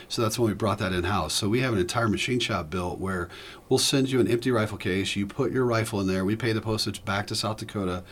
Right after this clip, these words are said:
I have a machinist who threads it on a C N C lathe. So I have a gunsmith takes it apart, then the gunsmith gives it to the machinist, machinist threads your barrel,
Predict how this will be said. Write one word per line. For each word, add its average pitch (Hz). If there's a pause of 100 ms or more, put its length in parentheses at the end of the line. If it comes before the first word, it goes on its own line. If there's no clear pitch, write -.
(260)
I 120
have 123
a 117
machinist 127
who 107
threads 117
it 113
on 95
a 87
C -
N 123
C 131
lathe. 107 (320)
So -
I 120
have 123
a 101
gunsmith 135
takes 127
it 143
apart, 110 (420)
then 117
the 113
gunsmith 120
gives 120
it 120
to -
the 117
machinist, 110
machinist 117
threads 117
your 110
barrel, 98